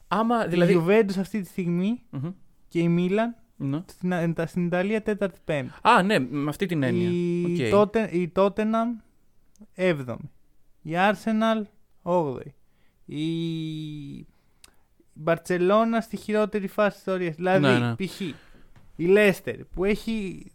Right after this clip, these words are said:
Speaker 2: τα τελευταία δύο-τρία χρόνια έχει ανέβει επίπεδο.
Speaker 1: Μμμ.
Speaker 2: Και υπήρχε το πρωτάθλημα πριν από
Speaker 1: Πριν από,
Speaker 2: μερικά χρόνια,
Speaker 1: ναι.
Speaker 2: τώρα είναι που ανεβαίνει επίπεδο. Και μπαίνει σε αυτή τη συζήτηση.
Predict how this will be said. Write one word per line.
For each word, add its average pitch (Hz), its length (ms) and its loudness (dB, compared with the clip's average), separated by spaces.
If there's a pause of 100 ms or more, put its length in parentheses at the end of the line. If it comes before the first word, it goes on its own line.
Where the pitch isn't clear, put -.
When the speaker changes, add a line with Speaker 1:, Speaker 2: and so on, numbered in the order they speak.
Speaker 2:
τα 180 160 -2
τελευταία 190 500 0
δύο-τρία 202 520 0
χρόνια 220 320 -4
έχει 220 140 -2
ανέβει 220 380 4
επίπεδο. 143 540 -4
Speaker 1:
Μμμ. 143 100 0
Speaker 2:
Και 190 120 0
υπήρχε 190 480 0
το 196 100 -2
πρωτάθλημα 170 640 -4
πριν 165 160 -8
από 160 100 -2
Speaker 1:
Πριν 143 120 2
από, 139 80 0
Speaker 2:
μερικά 165 180 -4
χρόνια, 170 220 0
Speaker 1:
ναι. 226 60 -2
Speaker 2:
τώρα 233 240 4
είναι 160 120 2
που 139 120 -4
ανεβαίνει 127 420 -4
επίπεδο. 127 560 -10
Και 180 200 0
μπαίνει 202 320 2
σε 160 80 0
αυτή 156 180 -6
τη 131 100 -12
συζήτηση. 123 480 -6